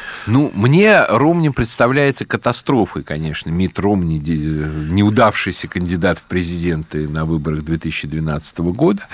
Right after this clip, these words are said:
Вот. Почему? Пота-, даже не столько потому, что он как бы достаточно, э, ж-, агрессивно высказывался в отношении России,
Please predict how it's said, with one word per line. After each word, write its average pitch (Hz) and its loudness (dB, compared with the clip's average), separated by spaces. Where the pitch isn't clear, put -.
Вот. 95 2
Почему? 135 2
Пота-, - -4
даже 113 2
не 127 2
столько 135 2
потому, 107 0
что - -6
он 85 -6
как 80 -6
бы 85 -6
достаточно, 90 -4
э, 85 -4
ж-, 95 0
агрессивно 98 0
высказывался 78 -4
в 78 -6
отношении 80 -4
России, 156 0